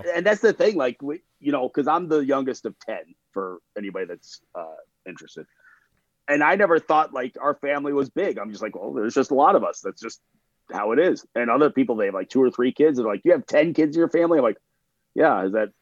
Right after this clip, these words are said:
Speaker 2: wrong? <laughs> Is that bad?" They're like, "That's a lot." I'm like, "Oh, okay. I don't know." 'Cause if you, if it, I'm only in one family, so what do I have to compare it to?
Speaker 1: Yeah.
Speaker 2: You know, I'm just like, "All right, well, whatever. There's a lot of us. Great." <laughs>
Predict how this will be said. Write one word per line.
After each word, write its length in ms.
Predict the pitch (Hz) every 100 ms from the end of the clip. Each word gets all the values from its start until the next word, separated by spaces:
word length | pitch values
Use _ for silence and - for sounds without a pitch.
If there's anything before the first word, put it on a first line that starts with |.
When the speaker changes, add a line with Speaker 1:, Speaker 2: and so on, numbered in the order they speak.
| _
Speaker 2:
wrong? 460 | - 98 143 302 269
<laughs> 20 |
Is 100 | -
that 220 | 123 104 -
bad?" 240 | 104 135
They're 80 | 127
like, 180 | 110 - -
"That's 260 | 165 190 170
a 60 |
lot." 440 | 151 127 190 190 131
I'm 80 |
like, 160 | 117 -
"Oh, 180 | 107 120
okay. 260 | 135 95 101 90
I 120 | 127
don't 140 | 135
know." 160 | 101 123 _ _ _ _ -
'Cause 140 | 208
if 120 | 202 165
you, 180 | 208 196
if 160 | 190 -
it, 180 | 196 196 _ -
I'm 180 | 151 185
only 240 | 214 214
in 260 | 175 214 196
one 260 | 170 185 143
family, 500 | 156 190 143 143 160
so 220 | 165 156
what 160 | 151 160
do 80 | 165
I 80 | 170
have 100 | 160
to 80 |
compare 360 | 151 131 160 180
it 100 | 127
to? 80 | 92
Speaker 1:
Yeah. 60 | 90
Speaker 2:
You 100 | 107
know, 140 | 123
I'm 120 | 139
just 140 | 131 123
like, 100 | 110
"All 60 |
right, 180 | 143 143
well, 200 | 131 139 -
whatever. 300 | 123 139 110
There's 140 | 113
a 40 |
lot 180 | 110 127
of 80 | 117
us. 200 | 110 _ _ _ _
Great." 300 | 107 127 120 _ _ _ -
<laughs> 1120 | - 1077 - - 906 - 880 - 359 403 -